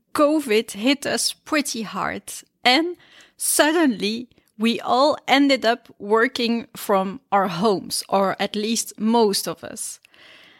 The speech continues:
And so in the beginning, this home working was quite nice. We thought, "Okay, no commute anymore, no traffic jams."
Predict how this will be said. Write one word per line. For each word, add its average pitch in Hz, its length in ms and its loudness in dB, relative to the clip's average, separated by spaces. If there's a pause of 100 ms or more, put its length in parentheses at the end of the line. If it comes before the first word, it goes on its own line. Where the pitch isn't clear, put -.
And 254 100 2
so 311 140 6
in 294 120 6
the 285 60 2
beginning, 320 600 4
this 262 180 2
home 294 320 0
working 214 560 -2
was 262 380 -2
quite 359 500 -2
nice. 175 540 -4
We 233 100 -2
thought, 214 400 0
"Okay, 262 540 2
no 254 240 2
commute 240 600 2
anymore, 262 540 4
no 175 200 -6
traffic 294 600 -2
jams." 262 760 0